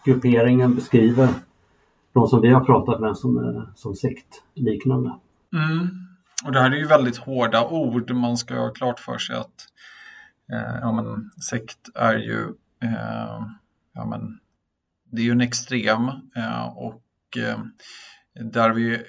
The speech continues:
Speaker 2: har, har vi också pratat med Jenny Dobers på just Ekumeniakyrkan. Hon använder inte just de orden, eh, men hon talar faktiskt om ett osunt ledarskap när hon berättar om den här utvecklingen. Eh, jag tänker Mona,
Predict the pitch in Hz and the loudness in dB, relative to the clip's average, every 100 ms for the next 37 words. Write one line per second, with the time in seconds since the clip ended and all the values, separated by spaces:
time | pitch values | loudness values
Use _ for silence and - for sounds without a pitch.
0 | - - 127 113 123 120 117 113 113 - | -20 -14 -10 -10 -10 -8 -6 -6 -6 -8
1 | 117 - 101 - 117 113 110 113 113 107 | -8 -10 -12 -10 -8 -6 -8 -8 -8 -8
2 | 113 - 120 110 107 _ _ 117 113 113 | -10 -10 -10 -8 -8 _ _ -14 -12 -10
3 | - 120 117 113 113 113 139 131 - 113 | 0 2 4 2 0 -2 -4 -6 -6 -6
4 | 110 117 113 117 113 120 123 127 - 123 | 0 2 2 2 -2 0 0 0 -4 -4
5 | 110 123 - 147 139 123 113 107 120 147 | -2 -2 -2 -6 -4 -2 0 0 -2 -8
6 | 160 - 117 113 113 113 117 113 113 127 | -12 -8 -6 -4 -4 -2 -2 -2 -2 -2
7 | 117 113 - 110 110 117 113 117 123 113 | -2 -4 -8 -12 -12 -10 -10 -12 -14 -10
8 | - 117 113 120 120 117 113 - 123 - | -8 -8 -8 -6 -6 -6 -6 -4 -6 -6
9 | 123 120 123 - 120 117 117 - - 120 | -6 -6 -6 -8 -10 -6 -8 -8 -8 -8
10 | 117 113 110 113 113 117 113 - - - | -6 -8 -10 -8 -8 -8 -12 -16 -16 -10
11 | 117 110 120 120 _ - - _ _ _ | -10 -8 -8 -10 _ -20 -20 _ _ _
12 | - 120 120 - - 123 123 127 131 113 | -14 -10 -10 -10 -8 -6 -2 0 0 -2
13 | 107 110 113 | -2 -2 -2